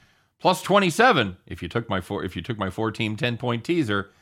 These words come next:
Didn't matter. They led by twenty-five at halftime. That's when I sensed I might be in trouble with that bet.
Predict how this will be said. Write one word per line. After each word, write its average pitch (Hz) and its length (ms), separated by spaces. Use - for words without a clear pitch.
Didn't 190 320
matter. 131 560
They 107 120
led 120 220
by 123 120
twenty-five 156 680
at 131 80
halftime. 120 520
That's 92 180
when 85 100
I 82 60
sensed 87 280
I 78 60
might 80 180
be 82 80
in 80 80
trouble 90 240
with 69 120
that 76 200
bet. 80 240